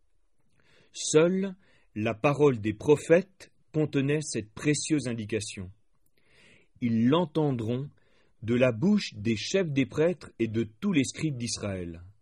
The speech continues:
et ils lui obéiront de tout cœur. Par contre,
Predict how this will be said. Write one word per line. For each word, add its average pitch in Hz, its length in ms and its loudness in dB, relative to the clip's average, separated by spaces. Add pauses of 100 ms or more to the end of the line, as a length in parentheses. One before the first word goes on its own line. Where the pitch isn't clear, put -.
(640)
et 120 80 2
ils 113 120 2
lui 110 300 -2
obéiront 127 640 2
de 110 100 -2
tout 107 220 -8
cœur. 87 500 -10 (1300)
Par 95 200 -12
contre, 135 440 -8